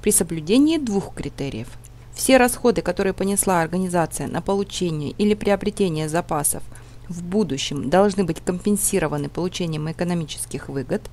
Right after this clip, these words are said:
И ещё одно условие: сумма затрат на приобретение запасов —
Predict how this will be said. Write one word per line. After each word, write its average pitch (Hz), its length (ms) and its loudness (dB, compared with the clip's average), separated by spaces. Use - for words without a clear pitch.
И 214 80 2
ещё 180 280 -2
одно 165 240 2
условие: 262 540 2
сумма 196 420 2
затрат 175 400 2
на 196 60 -4
приобретение 151 720 -4
запасов — 190 520 -2